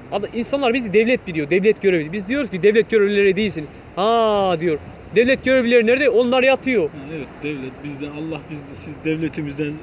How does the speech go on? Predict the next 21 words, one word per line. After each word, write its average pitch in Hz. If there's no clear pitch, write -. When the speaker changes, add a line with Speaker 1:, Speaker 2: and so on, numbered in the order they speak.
Speaker 2:
razı 143
olsun. 135
Belediye 160
ekipleri 180
falan 175
filan 185
zannediyorlar 127
bizi. 120
Çoğu 185
yerde 185
öyleydi 123
yani. 127
Speaker 1:
Yani 147
bakıyorsun 180
solcular 156
ne 202
yapıyor? 175
Ya 196
bu 214
halk 208
selle, 208